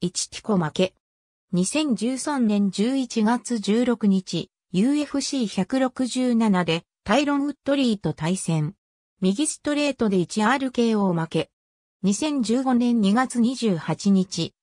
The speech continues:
ユーエフシー百八十四でウェルター級十一位の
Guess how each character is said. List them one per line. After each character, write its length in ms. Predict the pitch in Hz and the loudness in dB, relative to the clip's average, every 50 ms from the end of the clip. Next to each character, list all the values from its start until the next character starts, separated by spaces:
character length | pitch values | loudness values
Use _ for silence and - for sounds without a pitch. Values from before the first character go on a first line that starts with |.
| _ _ | _ _
ユ 220 | - 180 202 262 285 | 0 0 2 2 2
ー 80 | 294 294 | 0 -2
エ 20 | |
フ 160 | 285 - 285 | -2 -2 -4
シ 220 | 269 - - 269 240 | -4 -2 -2 -2 -2
ー 40 | 196 | -2
百 300 | - - 190 - - 262 | -2 -4 -4 -2 -4 -4
八 320 | 262 269 240 - 247 240 | -4 -4 -4 -2 -2 -2
十 220 | 226 247 247 247 | 0 2 2 2
四 240 | 240 247 254 247 226 | 2 2 2 2 2
で 100 | 202 208 | 2 2
ウ 40 | 180 | 2
ェ 100 | 165 170 | 2 2
ル 120 | 208 220 | 2 0
タ 200 | - 240 233 233 | 0 0 0 0
ー 60 | 220 - | -2 -2
級 260 | - - 220 220 202 | -2 -2 0 0 0
十 240 | - 165 180 233 254 | 0 0 0 0 0
一 300 | 247 - - 240 226 202 | -2 -2 -2 -2 0 2
位 40 | |
の 240 | 175 170 165 165 - | 2 2 0 -2 -4